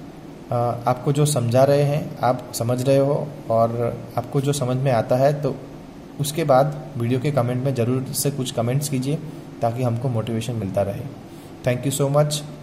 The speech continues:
आज के दिन के लिए इतना ही, Next मिलेंगे नए topic के साथ, तब तक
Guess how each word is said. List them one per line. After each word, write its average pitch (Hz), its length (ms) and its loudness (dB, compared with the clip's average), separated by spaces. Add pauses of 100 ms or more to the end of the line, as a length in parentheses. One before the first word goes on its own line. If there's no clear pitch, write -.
(140)
आज 117 180 2
के 131 140 0
दिन 127 320 -2
के 123 100 -2
लिए 120 120 0
इतना 117 320 -2
ही, 143 180 0 (460)
Next 123 300 2
मिलेंगे 131 400 0 (320)
नए 113 160 0
topic 120 280 0
के 131 80 -2
साथ, - 200 2 (400)
तब - 180 -4
तक 170 200 -2